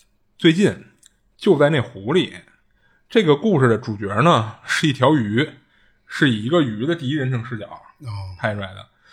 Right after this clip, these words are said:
Speaker 1: 然后这条鱼呢，每天就跟水里游啊游的，天天都在找食儿吃。但是呢，水里越来越看不清楚，于是他就想游到这个水面上啊，看看外面。结果呢，看到了一个可怕的画面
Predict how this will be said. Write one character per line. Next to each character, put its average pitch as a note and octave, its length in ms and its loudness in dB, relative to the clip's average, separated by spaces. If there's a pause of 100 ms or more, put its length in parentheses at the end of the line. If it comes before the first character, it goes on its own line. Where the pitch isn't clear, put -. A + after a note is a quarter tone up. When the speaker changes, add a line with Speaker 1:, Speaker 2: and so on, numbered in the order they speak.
(280)
Speaker 1:
然 B2+ 100 2
后 G3 80 4
这 G#3+ 160 4
条 F#3+ 200 4
鱼 C3 220 0
呢， C#3 400 0 (100)
每 G#2+ 320 -6
天 F3 260 0
就 D3+ 100 2
跟 D#3+ 160 -2
水 C3+ 200 -4
里 A#2+ 160 -2
游 F#2+ 180 -6
啊 C#3 140 4
游 G2+ 320 -4
的， B2 320 -2
天 F3 180 -2
天 F3 160 0
都 F3 100 -2
在 C#3+ 120 0
找 F2+ 180 -10
食 - 140 -12
儿 A2 120 0
吃。 G#2+ 300 -10 (640)
但 G3+ 220 2
是 G3 280 4
呢， A2 260 0 (380)
水 C#3 280 2
里 D#3+ 120 4
越 C#3 120 0
来 C3+ 80 4
越 E3 140 2
看 D3+ 200 -2
不 A2+ 60 -2
清 D#3+ 240 -4
楚， F#2 200 -8 (480)
于 C#3 140 4
是 F#3 120 4
他 F#3+ 180 0
就 D#3+ 100 2
想 G2+ 280 -8
游 G2 200 -4
到 E3+ 120 4
这 C#3 80 0
个 A2+ 100 -2
水 - 160 -8
面 C3+ 180 0 (140)
上 G#2 80 -6
啊， F#2 320 -14
看 C#3+ 180 -8
看 D#3 140 -2
外 D#3+ 220 0
面。 F2+ 160 -18 (600)
结 C#3+ 180 2
果 C3 220 2
呢， G2 320 -16
看 D#3 200 -4
到 A2 140 -2
了 G#2 80 -4
一 B2+ 40 -2
个 B2 100 -2
可 - 160 -14
怕 A#2+ 240 -2
的 F#2+ 80 -6
画 F#2+ 160 -10
面 F#2 180 -16